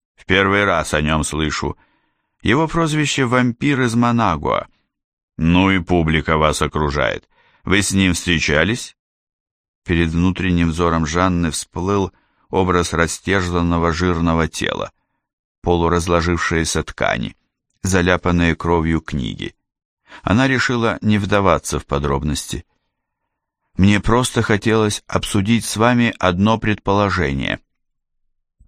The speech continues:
«Я вас слушаю». Судя по всему, в этой посылке содержался образец крови, заражённой крови.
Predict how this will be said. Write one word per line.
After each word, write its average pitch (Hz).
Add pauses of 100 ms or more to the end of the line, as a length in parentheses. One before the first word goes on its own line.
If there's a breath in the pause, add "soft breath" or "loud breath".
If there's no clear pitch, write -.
(140)
«Я 85
вас 85
слушаю». 60 (1160)
Судя 107
по 110
всему, 117
в 104
этой 95
посылке 95
содержался 90
образец 90
крови, 85 (680)
заражённой 87
крови. 78